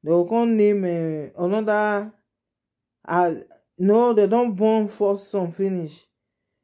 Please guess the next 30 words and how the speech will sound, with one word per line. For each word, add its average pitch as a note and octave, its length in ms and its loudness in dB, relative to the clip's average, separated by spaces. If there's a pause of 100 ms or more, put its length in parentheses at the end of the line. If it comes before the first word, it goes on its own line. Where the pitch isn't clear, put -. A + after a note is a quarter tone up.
(340)
So F#3 480 2
the F3+ 220 -2
second A#3+ 580 -2
son G#3+ 300 -2
or F3 120 -2
third G#3 300 -2
son, F#3 320 -6 (1000)
na F3 140 -2
he G#3+ 100 2
go F#3+ 120 0
come G3+ 260 -4
be G3 140 -2
the E3+ 220 -6 (100)
king. F3+ 360 -4 (880)
I G3+ 120 0
don't D#4 220 2
know C#4 120 6
their G3+ 260 2
tradition, F3 840 -4 (320)
but G3 220 0
Kabiyesi B3 600 2
is F#3+ 100 -2
not G3+ 180 -4
the F3 100 -2
first E3+ 440 -8
son. C#3+ 220 -14 (600)
You E3 80 -8
understand? E3 580 -6 (640)
And F#3+ 240 2
again, G#3 760 2